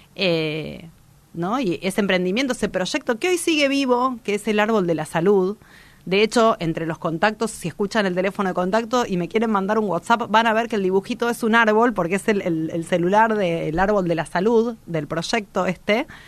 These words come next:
que son juegos de estimulación cognitiva, que son los que me trajeron por primera vez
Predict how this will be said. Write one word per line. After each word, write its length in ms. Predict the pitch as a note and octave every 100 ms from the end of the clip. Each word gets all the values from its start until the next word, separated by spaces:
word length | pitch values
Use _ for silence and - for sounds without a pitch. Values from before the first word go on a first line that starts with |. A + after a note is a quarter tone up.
| - - -
que 100 | A3+
son 260 | C4 C4+
juegos 340 | C4 C4+ C4 A3+
de 60 |
estimulación 640 | F#3+ G#3 F#3+ F#3+ F#3 A#3
cognitiva, 800 | A#3 G#3 G3 G3+ C#4 G#3+ G3+ A3+ - - - - - - - - -
que 120 | F3+
son 160 | B3+
los 80 | B3+
que 80 | A3
me 80 | F#3
trajeron 420 | F#3 - A#3 A#3
por 160 | G3+ F#3
primera 360 | F#3 A3 C4+
vez 320 | A#3+ D#4+ -